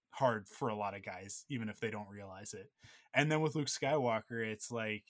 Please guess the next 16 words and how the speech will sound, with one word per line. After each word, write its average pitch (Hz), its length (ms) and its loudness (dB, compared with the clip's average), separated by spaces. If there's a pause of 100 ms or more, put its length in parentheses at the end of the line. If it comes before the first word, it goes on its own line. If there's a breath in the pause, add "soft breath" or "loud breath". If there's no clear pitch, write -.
(160)
it's 113 180 -6
like, 110 300 -4
"I 120 180 6
am 151 200 4
not 135 220 6
in 143 100 0
control 127 440 -2
of 113 80 -4
my 110 200 -2
emotions." 107 680 -6 (600 soft breath)
And 135 160 4
for 151 220 4
Luke 131 320 0
Skywalker 147 720 2
to 113 120 -2
say, 113 480 0